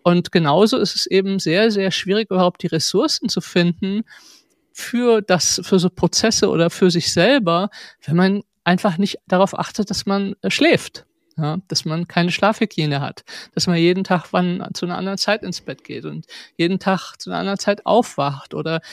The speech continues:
nie eigentlich sieben, acht, neun Stunden schläft, so. Also, ähm, weil wenn wir zum Beispiel einfach nicht ausgeschlafen sind, ist eigentlich schon Ende Gelände, äh, weil wir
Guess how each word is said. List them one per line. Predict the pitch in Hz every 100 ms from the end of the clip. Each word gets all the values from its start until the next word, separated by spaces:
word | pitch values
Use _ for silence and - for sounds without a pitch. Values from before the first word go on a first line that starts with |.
| - -
nie | 170 190 226
eigentlich | - 185 190 - 190 - 175
sieben, | 165 185 190
acht, | - - -
neun | 190 180
Stunden | - 180 175 190
schläft, | - 240 269 143 - -
so. | 143 127
Also, | - 160 160 175 170 - - - _ _ _
ähm, | 170 165 160 160 156 156 _ _ - -
weil | 170 170 165 - - -
wenn | 175 175
wir | 170 165 160
zum | 175
Beispiel | 165 - -
einfach | 170 202
nicht | 190 -
ausgeschlafen | 156 - - 196 185 202 202
sind, | 180 202 -
ist | 175 -
eigentlich | 151 175 180
schon | - 196 196
Ende | - 175 294 214
Gelände, | 143 127 131 135 135 -
äh, | 170 143 -
weil | 151 156
wir | 143